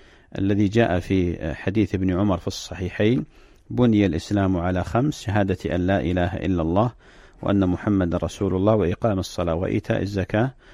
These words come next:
وصوم رمضان، وحج البيت." وأيضا في حديث عمر بن الخطاب رضي الله عنه، آه، حينما سأله عن الإسلام قال: "الإسلام أن تشهد أن لا إله إلا الله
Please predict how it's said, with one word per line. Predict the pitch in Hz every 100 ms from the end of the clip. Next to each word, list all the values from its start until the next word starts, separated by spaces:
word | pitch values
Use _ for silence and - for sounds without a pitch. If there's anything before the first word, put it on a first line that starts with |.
| - -
وصوم | 127 139 117
رمضان، | 107 101 107 139 147
وحج | 117 127 107
البيت." | 95 87 82 - - - - - -
وأيضا | - 135 135
في | 120 117
حديث | 120 117 113
عمر | 104 104 107
بن | 92 92
الخطاب | - 95 - 101 90 - _ - - - - -
رضي | 156 127 123
الله | 120 104 95
عنه، | 95 143 127 - - - - _ -
آه، | 101 95 87 - - -
حينما | - 107 104 101
سأله | 87 - 67 101 98
عن | 92 101
الإسلام | 76 - 110 143 -
قال: | 131 104
"الإسلام | 82 - 104 98 90
أن | 92
تشهد | - - - 92
أن | 87 90
لا | 92
إله | 69 90 80
إلا | 101 - 107
الله | 104 120